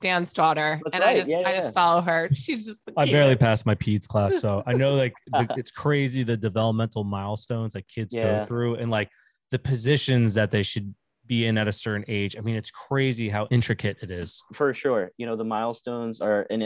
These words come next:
Speaker 2: every kid is different. Every mo-, you know, every mom is different. Every kid is different. And so,
Speaker 1: Mm-hmm.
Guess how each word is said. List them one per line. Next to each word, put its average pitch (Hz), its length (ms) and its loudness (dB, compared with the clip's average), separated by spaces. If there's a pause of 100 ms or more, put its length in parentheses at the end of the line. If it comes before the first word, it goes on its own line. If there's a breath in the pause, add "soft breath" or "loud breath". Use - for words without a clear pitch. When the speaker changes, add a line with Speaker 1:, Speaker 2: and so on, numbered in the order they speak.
Speaker 2:
every 120 280 -6
kid 120 200 -8
is 113 120 -8
different. 151 480 -4
Every 107 220 -2
mo-, 104 220 -6 (200)
you 131 80 0
know, 113 120 -2
every 131 220 0
mom 135 240 2
is 151 100 -2
different. 160 300 -4
Every 123 200 -4
kid 113 180 -4
is 107 100 -6
different. 95 400 -6
And 98 100 -10
so, 175 160 0
Speaker 1:
Mm-hmm. 165 240 -2